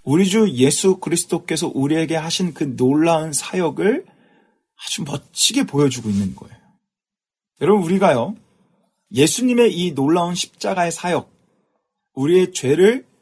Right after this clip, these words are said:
사하시고 용서하시고 우리의 죄를 대신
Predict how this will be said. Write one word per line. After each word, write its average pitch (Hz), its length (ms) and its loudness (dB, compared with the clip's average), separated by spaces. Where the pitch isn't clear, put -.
사하시고 196 720 -2
용서하시고 151 720 -6
우리의 147 240 -4
죄를 139 340 -4
대신 131 600 -2